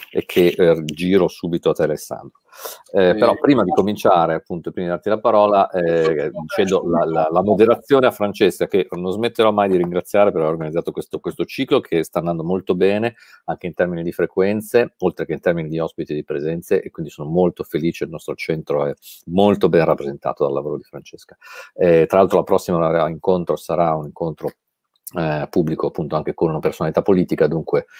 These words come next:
Speaker 1: diciamo, chiudiamo un po' il cerchio, no? E quindi, insomma, Francesca, grazie a te e ti affido la moderazione del, dell'incontro.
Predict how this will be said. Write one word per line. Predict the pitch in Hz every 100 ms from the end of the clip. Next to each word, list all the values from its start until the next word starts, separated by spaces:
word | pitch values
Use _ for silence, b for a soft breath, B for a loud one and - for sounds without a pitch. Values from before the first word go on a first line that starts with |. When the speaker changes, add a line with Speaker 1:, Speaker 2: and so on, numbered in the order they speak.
| B
Speaker 1:
diciamo, | - 73
chiudiamo | - 85 92 90
un | 78
po' | 87
il | -
cerchio, | - 80 73 - - 76
no? | 87 - B B B _
E | 90 85 82 76
quindi, | 110 85
insomma, | - - 76
Francesca, | 92 87 76 85
grazie | 87 -
a | -
te | 104
e | 107 87 82 -
ti | - -
affido | - 101 87
la | 82
moderazione | 78 73 73 - 78 76
del, | 71 67 65 65 60
dell'incontro. | - 80 76 - - _